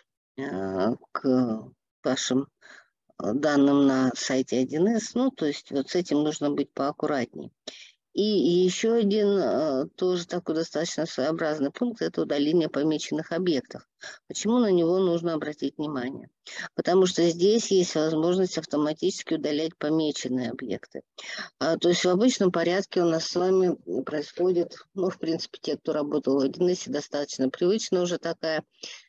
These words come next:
ситуация, когда нужный объект помечается на удаление, и потом, э,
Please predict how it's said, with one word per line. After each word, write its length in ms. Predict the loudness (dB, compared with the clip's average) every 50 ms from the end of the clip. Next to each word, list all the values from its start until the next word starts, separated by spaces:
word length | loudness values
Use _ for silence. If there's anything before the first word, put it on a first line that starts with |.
| _ -4 -4
ситуация, 580 | -4 -4 -4 -4 0 0 0 0 0 0 -2 -2
когда 560 | 0 0 0 0 0 0 0 2 2 2 2
нужный 680 | 4 4 4 4 4 2 2 2 2 2 2 2 0 -2
объект 500 | -2 -2 -2 -2 -2 -2 -2 -2 -4 _ _
помечается 800 | -10 -4 -2 -2 -2 -2 -2 -4 -2 -2 -2 -2 -4 -6 -8 -4
на 180 | -2 0 2 2
удаление, 540 | 2 2 2 2 4 4 4 4 2 0 -2 -6 -10 -12 -12 -12 -12 -14 -14 _
и 240 | -4 -2 -2 -2 -2
потом, 560 | -2 -2 -4 -2 0 0 2 2 4 4 4
э, 220 | 2 2 0 -2